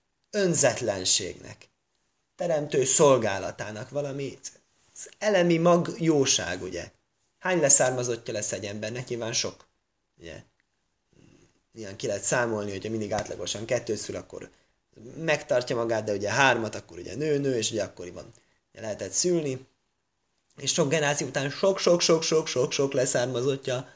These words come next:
fogja hordozni ennek az embernek, és a génjét, sok leszármazottja le-, lesz ennek az embernek, ha nem ölte volna meg Mózes.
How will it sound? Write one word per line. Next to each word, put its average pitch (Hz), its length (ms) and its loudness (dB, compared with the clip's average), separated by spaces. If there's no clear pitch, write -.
fogja 135 340 -2
hordozni 135 640 2
ennek 120 320 -6
az 101 140 -6
embernek, 107 640 -6
és - 80 -20
a - 380 -18
génjét, 120 560 0
sok - 400 -4
leszármazottja 98 800 -6
le-, - 240 -12
lesz - 220 -6
ennek 107 180 -6
az - 120 0
embernek, 120 420 -2
ha 147 80 -2
nem 120 180 0
ölte 117 220 0
volna 113 200 0
meg 117 160 -2
Mózes. - 600 -4